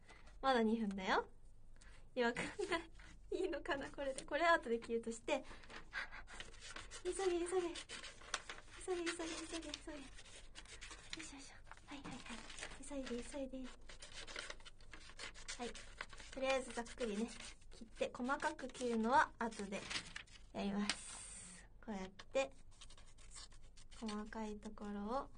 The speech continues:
え、でも丁寧にさ、やったらさ、いくらでも時間かかっちゃう気がするんだけど。よ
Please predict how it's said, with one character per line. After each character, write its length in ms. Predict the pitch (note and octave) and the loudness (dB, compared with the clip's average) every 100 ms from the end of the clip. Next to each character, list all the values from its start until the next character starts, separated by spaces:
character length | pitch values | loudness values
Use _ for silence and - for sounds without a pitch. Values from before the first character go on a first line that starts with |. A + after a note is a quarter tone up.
| - - - - - - - - - - - - - - | -14 -14 -14 -14 -14 -14 -14 -16 -16 -16 -14 -14 -14 -10
え、 140 | D4 D4 | -2 2
で 100 | C4 | 4
も 80 | C4+ | 6
丁 120 | G#4+ B4+ A4+ | 10 12 12
寧 160 | D4 C#4 | 8 4
に 180 | C#4 D4 | 2 0
さ、 420 | C#4+ C4 B3+ C4 - - - - | 0 2 2 -2 -10 -14 -12 -2
や 120 | B3+ | -2
っ 20 | B3+ | -2
た 120 | - C4 | -4 -2
ら 100 | B3+ | -4
さ、 200 | - B3+ A#3+ B3+ - - - - - - | -4 -4 -4 -6 -12 -14 -14 -14 -12 -12
い 60 | |
く 160 | C#4 D4+ | -8 0
ら 120 | D#4+ | 2
で 100 | D#4+ | 2
も 160 | D#4+ D4+ | -2 -6
時 180 | D4 D4 | -8 -8
間 380 | D4 C#4+ D4 D4 - - - - - - - - | -6 -6 -6 -10 -10 -12 -12 -12 -12 -10 -8 -10
か 160 | - - | -10 -10
か 120 | - D4 | -2 -2
っ 40 | D4 | -2
ち 80 | - | -2
ゃ 60 | B3+ | -2
う 100 | A#3 | -2
気 160 | - | -4
が 140 | B3 A#3 | -6 -6
す 180 | - A#3 | -6 -4
る 140 | A#3 | 0
ん 100 | A3+ | 0
だ 100 | A3 | -2
け 160 | A3 A3+ | -4 -6
ど。 100 | |
よ 60 | A3+ | -6